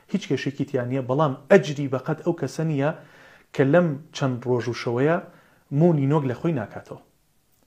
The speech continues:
پێغەمبەری خوا صلی الله علیه وسلم ئەفەرمێ، ئەگەر یەکەمین ڕۆژی نوێمینی حاجیان هات و یەکێکتان ویستان قوربانی بکەن،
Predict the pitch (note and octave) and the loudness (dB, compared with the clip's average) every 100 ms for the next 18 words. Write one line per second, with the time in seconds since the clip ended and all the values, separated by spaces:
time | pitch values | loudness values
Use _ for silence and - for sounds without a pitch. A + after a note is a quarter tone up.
0 | - B2+ C3 C#3+ C3+ C#3+ C3+ B2 A#2 C3 | -4 -2 0 0 0 -2 -2 -4 -2 -2
1 | A2+ A2 - C3+ C#3 - B2+ D#3 F#3+ - | -2 -4 -6 -6 -6 -4 -2 -2 -4 -8
2 | - - _ - F3 B2 G#2 - _ _ | -20 -20 _ 2 2 2 -4 -8 _ _
3 | _ - C#3+ C#3+ C#3+ F3+ C#3 C3+ A#2+ A#2+ | _ 0 0 4 2 4 2 0 0 -2
4 | A#2+ B2 D#3 C#3+ - A#2 A2+ B2 C3+ B2+ | -2 0 0 -2 -2 -4 -2 0 0 0
5 | A2+ A2 - - A#2+ F3+ - C#3+ - A2 | -4 -6 -6 -2 0 0 0 -4 -4 -6
6 | A#2 D3+ F3+ - D3+ B2 G#2 - A#2 A#2+ | -2 -2 -2 -2 0 0 -2 -6 -4 -2
7 | A#2+ D#3+ E3 F#3+ | 0 0 0 0